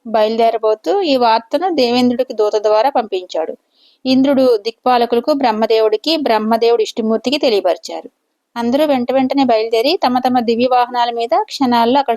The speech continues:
చేరుకున్నారు. కుంభిపాకం చుట్టూ చేరారు. అందులో జీవులు ఆనంద పరవశులై కేరింతలు కొట్టడం కల్లారా చూశారన్నమాట. ఆహా, అది నరకకూపం కానే కాదు,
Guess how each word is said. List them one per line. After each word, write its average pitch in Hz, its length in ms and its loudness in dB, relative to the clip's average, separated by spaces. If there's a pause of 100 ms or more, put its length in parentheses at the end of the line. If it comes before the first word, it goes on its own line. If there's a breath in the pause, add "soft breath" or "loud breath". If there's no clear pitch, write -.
(100)
చేరుకున్నారు. 202 600 -4 (600)
కుంభిపాకం 285 760 2
చుట్టూ 269 180 -2
చేరారు. 214 460 0 (220)
అందులో 285 360 0
జీవులు 285 460 2
ఆనంద 247 420 0
పరవశులై 254 760 0
కేరింతలు 262 460 2
కొట్టడం 262 380 -2
కల్లారా 247 520 0
చూశారన్నమాట. 202 520 -4 (560)
ఆహా, 208 480 0 (360)
అది 226 120 0
నరకకూపం 233 600 0
కానే 220 320 0
కాదు, 196 300 0